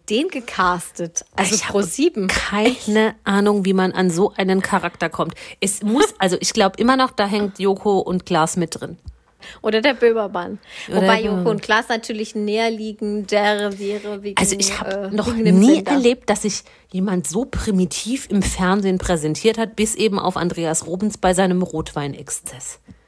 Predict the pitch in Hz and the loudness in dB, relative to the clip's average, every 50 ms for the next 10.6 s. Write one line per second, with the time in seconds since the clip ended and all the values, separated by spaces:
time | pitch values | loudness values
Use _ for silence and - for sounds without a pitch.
0 | _ _ - 214 202 190 202 202 196 190 190 185 180 175 175 175 170 165 - _ | _ _ -8 -6 -6 -4 -6 -6 -6 -8 -8 -8 -8 -8 -10 -10 -12 -14 -16 _
1 | _ _ _ 196 180 - - - 180 160 - - 196 175 160 165 - 180 160 180 | _ _ _ -2 0 0 0 -4 -4 -4 -2 -2 0 0 0 -2 -2 -2 0 0
2 | 180 220 226 240 233 - 196 190 170 170 - - - 175 156 151 151 - 143 - | 0 2 2 2 2 2 -2 -2 -2 0 -2 -2 -2 -4 -4 -4 -6 -6 -6 -8
3 | - - 147 123 - - - - 127 - - - _ _ - 156 165 214 226 220 | -4 -4 -6 -6 -6 -8 -8 -8 -8 -8 -10 -14 _ _ -4 -4 0 0 -2 -2
4 | - - 208 196 - - 214 - - 208 185 170 208 202 202 240 277 247 - 233 | -4 -10 -14 -10 -8 -6 -4 -4 -4 -4 -4 0 2 2 2 2 0 0 2 2
5 | 214 - 208 233 226 226 - - 208 202 180 - 220 254 269 285 262 247 240 233 | 2 2 0 -2 -4 -4 -2 -2 -2 -2 -2 -2 -4 -2 -2 -2 -2 -2 -2 -2
6 | 233 233 220 - - - 226 247 247 - - - 262 214 - _ 214 196 202 196 | -2 -4 -4 -6 -4 -2 -2 -2 -2 -4 -6 -6 -6 -6 -2 _ 0 0 0 -2
7 | - - 233 233 - 202 214 - - - 220 - 196 233 220 190 - - _ _ | -6 -4 -2 -2 -2 -2 -2 -4 -2 -2 -2 0 0 -2 -2 -4 -8 -10 _ _
8 | _ _ _ _ _ - - - - - 220 196 190 185 175 170 165 165 160 - | _ _ _ _ _ -18 -14 -12 -4 0 2 4 4 4 4 2 -2 -4 -4 -6
9 | 143 139 127 131 127 120 107 110 135 175 180 185 208 196 202 196 165 - - 151 | -8 -8 -8 -10 -10 -10 -10 -8 -4 -2 2 2 2 2 2 -2 -2 -2 -4 -2
10 | 156 151 151 143 - - - 131 127 139 139 | 0 -2 -2 -2 -4 -6 -6 -8 -8 -10 -10